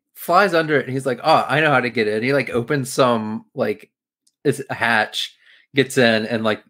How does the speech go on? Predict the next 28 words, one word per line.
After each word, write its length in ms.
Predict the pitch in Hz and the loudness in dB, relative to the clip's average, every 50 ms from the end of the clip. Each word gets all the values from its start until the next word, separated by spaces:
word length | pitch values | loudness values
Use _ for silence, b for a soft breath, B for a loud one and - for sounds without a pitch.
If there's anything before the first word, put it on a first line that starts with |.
| _ _ _ _ _ _ - | _ _ _ _ _ _ -6
like, 140 | 131 113 | -6 -4
somebody 420 | - - 131 127 120 120 117 117 117 | -2 -2 0 2 4 4 4 2 2
on, 260 | 110 110 110 113 - | 0 0 -2 -4 -6
on 240 | - - 110 110 107 | -4 -4 -4 -2 -2
the 120 | 107 104 | -2 0
rock 280 | 101 98 95 92 - - | 2 2 2 2 0 -2
island's 380 | 107 - 104 101 98 101 120 | -8 -8 -8 -10 -12 -12 -10
like, 300 | - 104 98 98 95 - _ _ _ _ _ _ _ _ _ _ | -8 -6 -6 -6 -8 -10 _ _ _ _ _ _ _ _ _ _
"Oh, 220 | - 143 151 147 143 | -4 -2 0 2 2
yeah, 220 | 147 156 156 151 | 4 4 4 2
there's 200 | 151 156 151 147 | 2 0 0 -2
some 160 | - 190 180 | -4 -4 -4
sort 220 | 156 - 190 170 156 | -4 -4 -2 0 0
of, 160 | 143 131 131 | 0 0 2
like, 220 | 135 127 120 113 | 0 0 0 -2
venting 500 | 120 110 120 127 127 117 - 135 120 113 | -6 -4 -2 -2 -2 -2 -2 -4 -4 -2
here." 440 | 110 110 107 110 110 110 107 107 107 | -2 0 0 0 2 2 2 0 0
And, 320 | 113 107 101 101 104 113 - _ _ _ _ - | -2 -4 -6 -8 -10 -14 -18 _ _ _ _ -8
and 220 | 117 107 101 98 - | -6 -6 -6 -6 -4
Bright's 300 | 104 101 101 104 - 117 | -4 -4 -4 -6 -6 -6
like, 280 | 107 98 95 - _ _ _ _ _ _ _ _ _ _ _ _ _ _ _ _ _ _ _ | -6 -6 -8 -10 _ _ _ _ _ _ _ _ _ _ _ _ _ _ _ _ _ _ _
"What 200 | - 131 120 117 | 0 2 4 4
is 180 | 135 151 139 | 4 4 2
it?" 240 | 120 98 98 95 - _ - | 0 -2 -2 -4 -8 _ -4
And 120 | 127 117 | -4 -2
the 40 | 110 | -2
guy's 220 | 104 104 107 104 | -2 -2 -2 -2
like, 240 | 113 104 104 - - | -2 -4 -6 -6 -10